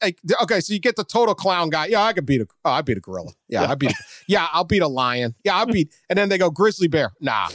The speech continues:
Speaker 1: two percent said, "Nah, that's where I check out." Like, what?
Speaker 2: So
Speaker 1: At
Speaker 2: they
Speaker 1: that point, don't you just go all in? Say, "Yeah, I beat 'em all."
Speaker 2: <laughs>
Speaker 1: Why? What? What is? Who are those two percent that go, "Now you're getting ridiculous, you gov."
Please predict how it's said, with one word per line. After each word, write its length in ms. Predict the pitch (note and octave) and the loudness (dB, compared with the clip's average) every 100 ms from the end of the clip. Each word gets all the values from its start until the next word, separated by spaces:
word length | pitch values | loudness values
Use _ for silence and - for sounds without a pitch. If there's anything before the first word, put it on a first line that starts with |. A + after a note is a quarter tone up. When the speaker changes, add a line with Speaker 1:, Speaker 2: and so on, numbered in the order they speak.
| - | -6
Speaker 1:
two 120 | - | -2
percent 460 | A#3 B3+ - G#3+ F3 | 0 0 0 -2 0
said, 160 | E3 C3 | -2 -2
"Nah, 340 | B2 G2+ A#2+ | -2 0 0
that's 220 | E3 B3 | 0 0
where 100 | F#3 | 0
I 40 | C#3+ | -2
check 280 | - C#3+ | -4 -4
out." 200 | C3 G2+ - _ _ _ - | -4 -6 -10 _ _ _ -12
Like, 120 | D3 | -10
what? 220 | - A3 C#4+ | -2 0 2
Speaker 2:
So 120 | G#3+ | 2
Speaker 1:
At 80 | G3+ | 4
Speaker 2:
they 100 | A#3 | 2
Speaker 1:
that 180 | D#4 - | 2 2
point, 380 | D#4+ E4 F#3 | 4 4 2
don't 240 | F#3+ B3 A#3 | 0 0 0
you 40 | |
just 200 | C#4 G#3 | -4 0
go 160 | C4 A3+ | 2 6
all 260 | A3+ A3+ | 6 6
in? 260 | G#3+ A3+ A3+ - _ _ - | 2 0 -2 -8 _ _ -6
Say, 180 | - | 0
"Yeah, 120 | B3 A#3 | 2 0
I 20 | |
beat 200 | G#3+ G#3 | 0 0
'em 120 | F#3+ | 2
all." 260 | E3 C#3+ - _ _ _ - | 2 0 -4 _ _ _ -10
Speaker 2:
<laughs> 640 | - - - - _ _ - | -6 -2 -4 -4 _ _ -2
Speaker 1:
Why? 340 | F#3+ B3+ D#4+ C4 | 2 2 0 2
What? 220 | C#4+ F#4+ - | 2 2 2
What 260 | D#4+ G4+ | 2 2
is? 160 | G#4 F#4 | 2 2
Who 120 | D#4+ | 4
are 260 | G#4+ G#4 F#4 | 4 6 4
those 100 | - | 4
two 220 | - E4+ | 2 2
percent 420 | D#4 A#3+ C4 A#3+ | 2 0 0 0
that 80 | G3+ | 0
go, 180 | F3 E3+ A3 | 0 0 0
"Now 300 | B3+ D#4 E4 | 2 2 2
you're 160 | E4+ | 0
getting 320 | C4 C4+ C4+ G#3 | 0 0 0 0
ridiculous, 680 | G#3 G#3+ C4 - A3 F#3+ | 0 0 -2 0 0 0
you 160 | G3+ F#3 | -6 -4
gov." 400 | D3+ D#3+ D#3+ - | 0 0 0 -4